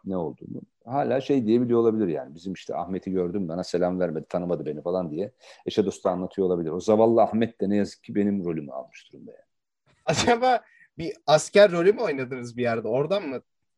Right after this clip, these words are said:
Speaker 1: Yok
Speaker 2: Ha.
Speaker 1: be oğlum, yok. Normal Kuleli'de okumuş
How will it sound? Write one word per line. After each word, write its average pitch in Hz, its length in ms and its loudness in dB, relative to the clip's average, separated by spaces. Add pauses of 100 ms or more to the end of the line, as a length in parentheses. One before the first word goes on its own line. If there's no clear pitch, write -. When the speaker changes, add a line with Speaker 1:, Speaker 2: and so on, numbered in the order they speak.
Speaker 1:
Yok 110 140 -2
Speaker 2:
Ha. 202 280 4
Speaker 1:
be 196 40 2
oğlum, 180 240 4
yok. 156 440 0
Normal 156 560 4
Kuleli'de 147 520 4
okumuş 156 640 0